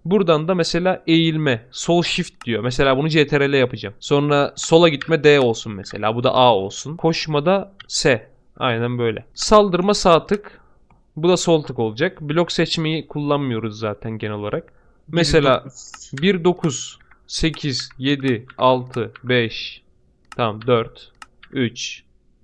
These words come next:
Speaker 1: iki, bu da bir olsun. Tamam. Hiçbir şekilde mouse'un da tekerini kullanmayacağım. Lan ne oluyor? Dur. Bekle. Böyle sola, böyle sağa. Tamam.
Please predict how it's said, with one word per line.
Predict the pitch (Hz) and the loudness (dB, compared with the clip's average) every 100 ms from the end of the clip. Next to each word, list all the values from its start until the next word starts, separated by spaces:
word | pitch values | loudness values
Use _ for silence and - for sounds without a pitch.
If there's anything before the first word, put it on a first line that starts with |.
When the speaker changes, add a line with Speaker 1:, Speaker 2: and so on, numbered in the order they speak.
| _ _ _ _ _ - _ _ _ _ - | _ _ _ _ _ -20 _ _ _ _ -10
Speaker 1:
iki, | 143 - 143 147 - | -10 -6 -4 -4 -6
bu | - | -4
da | 139 127 | -4 0
bir | 120 | -2
olsun. | 104 - 151 - _ _ _ - - | -2 -4 -12 -14 _ _ _ -16 2
Tamam. | 143 113 - _ | 2 2 -6 _
Hiçbir | 220 214 220 | -4 -2 -2
şekilde | 208 185 185 | -2 2 2
mouse'un | 180 175 190 | 4 2 2
da | 170 | 0
tekerini | 160 156 143 143 | 0 0 -2 -4
kullanmayacağım. | 170 185 175 156 160 185 123 | 0 0 0 -4 -6 -6 4
Lan | 131 160 | 4 6
ne | 160 | 2
oluyor? | 165 135 - _ _ - - - | 2 0 -4 _ _ -20 -18 -2
Dur. | 135 131 - _ _ _ - _ _ 120 | 0 0 -6 _ _ _ -20 _ _ -6
Bekle. | 113 - 113 110 _ - _ _ - | -6 -2 -4 -4 _ -20 _ _ -10
Böyle | 113 113 120 | -4 -2 -2
sola, | - 113 110 107 | -4 -4 -4 -4
böyle | 110 113 | -4 -4
sağa. | - 107 - - - - | -4 -6 -6 -20 -20 2
Tamam. | 165 147 - | 4 4 2